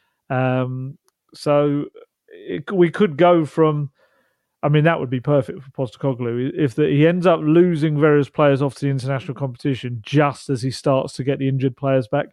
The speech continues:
But we know how it works, especially at Tottenham. He'll have a whole new load of injured players and probably suspended players. <laughs> So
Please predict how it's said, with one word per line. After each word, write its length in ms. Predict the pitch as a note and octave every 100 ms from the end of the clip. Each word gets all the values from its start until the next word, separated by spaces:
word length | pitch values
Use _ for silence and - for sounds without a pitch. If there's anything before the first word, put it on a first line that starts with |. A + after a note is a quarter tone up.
| _ _ _
But 80 | F#3+
we 120 | F#3+
know 220 | E3+ D#3
how 200 | A#2+ B2
it 120 | B2
works, 380 | A#2 B2 A#2+ -
especially 400 | C#3 F#3 C#3 C3+
at 100 | C3+
Tottenham. 380 | - B2+ B2 B2 _ _
He'll 140 | E3
have 120 | E3+ D3
a 80 |
whole 320 | C#3 - D3+ C#3
new 240 | C#3 C3
load 260 | B2+ C3 B2+
of 80 |
injured 320 | C3 C3 B2+ A#2+
players 360 | C3 B2+ B2+
and 100 | C3
probably 220 | C3 C3
suspended 540 | C3 C3 - C3 B2+ B2
players. 460 | C3+ B2+ B2+ B2 -
<laughs> 0 |
So 140 | D3